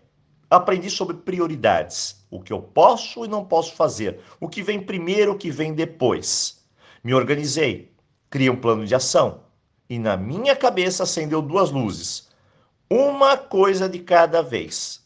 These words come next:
E a outra luz, tudo tem seu tempo, início,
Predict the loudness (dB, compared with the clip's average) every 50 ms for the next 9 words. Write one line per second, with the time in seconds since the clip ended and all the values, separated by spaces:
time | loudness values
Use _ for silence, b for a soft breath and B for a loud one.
0 | _ _ _ _ _ _ _ _ _ _ -2 2 2 2 2 2 2 2 2 2
1 | 0 -2 -4 -6 -8 -12 -16 _ _ _ _ _ _ _ _ _ _ -2 -2 0
2 | 0 -2 -4 -4 -2 -2 -2 -2 -2 -4 -4 -4 -4 -2 -4 -4 -4 -6 -12 -18
3 | _ _ _ _ _ _ _ -8 -4 -2 -2 -2 -2 -2 -4 -4 -6 -8 -8 -10